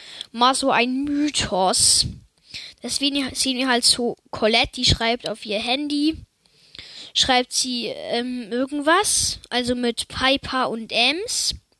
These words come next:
und Mortis. Und ich, ich kann's nicht ganz lesen, leider. Ist ein bisschen blöd. Also, wenn ich halt ranzoome, dann sieht man's halt nicht. Aber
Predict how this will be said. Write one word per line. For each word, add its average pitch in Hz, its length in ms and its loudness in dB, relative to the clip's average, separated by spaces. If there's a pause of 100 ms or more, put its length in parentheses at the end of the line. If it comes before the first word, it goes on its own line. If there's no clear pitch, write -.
(180)
und 233 380 -6
Mortis. 277 840 0 (2250)
Und 285 240 0
ich, 269 140 -2 (200)
ich - 340 2
kann's - 300 -2
nicht 311 200 2
ganz - 540 -6
lesen, 247 720 -2
leider. 214 520 -2 (840)
Ist - 180 -4
ein 247 100 -4
bisschen 233 360 2
blöd. 233 260 -2
Also, 233 200 0 (340)
wenn 254 80 -4
ich 269 100 0
halt 247 180 -2
ranzoome, 277 800 0
dann 269 220 -4
sieht 285 200 -6
man's 254 260 -8
halt 247 160 -6
nicht. 277 380 -4 (1400)
Aber 269 280 4